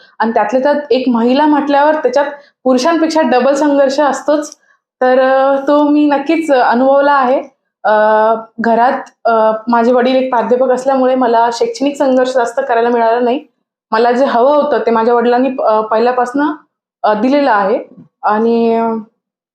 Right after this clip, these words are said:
त्यानंतर मी माझं शिक्षण एक डॉक्टर म्हणून, अ, आता झाल-, एक डॉक्टर आहे.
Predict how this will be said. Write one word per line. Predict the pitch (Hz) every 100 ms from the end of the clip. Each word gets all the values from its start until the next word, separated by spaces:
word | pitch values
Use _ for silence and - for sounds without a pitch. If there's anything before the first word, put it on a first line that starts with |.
| _ -
त्यानंतर | 233 233 240 254
मी | 277
माझं | 262 247 262
शिक्षण | 262 247 - 285 277 254 -
एक | 220 208
डॉक्टर | 214 214 269
म्हणून, | 254 269 277 269
अ, | -
आता | 202 202 202 226 - - _ 208
झाल-, | 226 220
एक | 214 214
डॉक्टर | 214 - 269
आहे. | 247 247